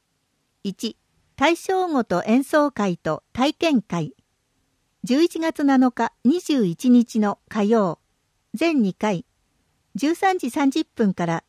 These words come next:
十五時。先着十人。申し込み、十月十七日十時から窓口。電話は十八日から。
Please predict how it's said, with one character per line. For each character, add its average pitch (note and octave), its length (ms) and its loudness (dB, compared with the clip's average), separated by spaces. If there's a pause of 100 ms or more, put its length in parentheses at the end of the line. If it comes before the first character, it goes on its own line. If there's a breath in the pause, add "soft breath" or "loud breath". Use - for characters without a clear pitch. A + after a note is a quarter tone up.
十 C4 240 0
五 G3+ 160 0
時。 - 180 -10 (420)
先 D4+ 240 -2
着 C4+ 380 -6 (140)
十 E4 260 0
人。 F3 340 0 (720)
申 B3+ 200 2
し - 60 -18
込 C#4+ 160 -2
み、 B3+ 180 0 (480)
十 C4+ 220 0
月 E4+ 280 -2
十 C#4+ 220 0
七 - 200 -6
日 B3+ 440 0 (100)
十 E4 240 2
時 B3+ 160 -4
か F3 140 -2
ら D#3+ 160 -4 (160)
窓 F#3 280 0
口。 - 380 -2 (720)
電 B3+ 240 0
話 D4+ 120 -2
は C#4+ 140 2
十 A#3 220 0
八 D#4 300 -4
日 D4+ 260 -6
か F#3 140 -6
ら。 D#3 140 -8